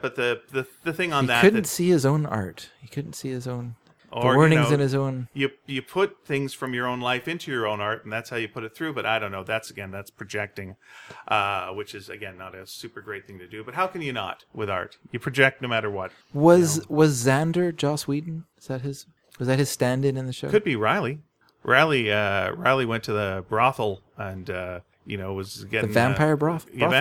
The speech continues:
Speaker 1: vampire brothel, yeah.
Speaker 2: That was dumb, wasn't it?
Speaker 1: There's a lot of, uh,
Speaker 2: That was a terrible
Speaker 1: You know
Speaker 2: season.
Speaker 1: what? Let's, uh, let's say some of Buffy was dumb.
Speaker 2: Oh,
Speaker 1: Let's
Speaker 2: yeah.
Speaker 1: not rewrite history on Buffy
Speaker 2: Oh, I
Speaker 1: either.
Speaker 2: have no problem.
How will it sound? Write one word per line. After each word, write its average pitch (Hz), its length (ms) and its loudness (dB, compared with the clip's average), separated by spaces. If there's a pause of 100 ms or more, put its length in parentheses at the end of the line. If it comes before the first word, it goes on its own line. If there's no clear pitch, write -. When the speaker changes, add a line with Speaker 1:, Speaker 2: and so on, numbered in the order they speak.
Speaker 1:
vampire 131 220 2
brothel, 117 440 -2
yeah. 123 220 -4 (100)
Speaker 2:
That 180 120 -2
was 120 180 2
dumb, 104 340 0
wasn't 113 280 -2
it? - 40 -2
Speaker 1:
There's 196 140 2
a 131 60 -2
lot 104 280 0
of, 92 260 -10
uh, 85 220 -6
Speaker 2:
That - 80 -8
was 139 120 -2
a 113 60 0
terrible 110 360 0
Speaker 1:
You 202 40 2
know 247 80 4
Speaker 2:
season. 240 200 2
Speaker 1:
what? 101 80 -8 (200)
Let's, 196 280 -2
uh, 190 60 0
let's 175 220 -2
say 156 120 -2
some 147 180 -4
of 120 180 -6
Buffy 123 240 0
was 107 180 -8
dumb. 98 320 -8 (320)
Speaker 2:
Oh, 156 60 2
Speaker 1:
Let's 143 120 8
Speaker 2:
yeah. 123 60 6
Speaker 1:
not 185 180 6
rewrite 156 300 4
history 139 280 -4
on 120 100 -2
Buffy 127 220 4
Speaker 2:
Oh, 156 100 10
I 131 140 10
Speaker 1:
either. 139 100 10
Speaker 2:
have 127 120 4
no 131 120 2
problem. 113 460 2